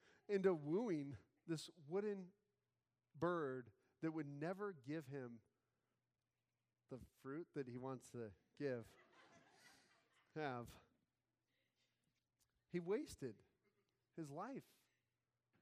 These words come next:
being in love with an idol, a fake object.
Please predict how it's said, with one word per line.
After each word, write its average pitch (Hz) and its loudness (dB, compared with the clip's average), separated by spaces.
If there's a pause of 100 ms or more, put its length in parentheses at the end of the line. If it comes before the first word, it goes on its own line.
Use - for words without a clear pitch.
(1120)
being 180 2
in 151 -2
love 175 -4
with 147 -8
an 127 -8
idol, 160 -10 (540)
a 131 -10 (120)
fake 180 -4 (160)
object. 127 -10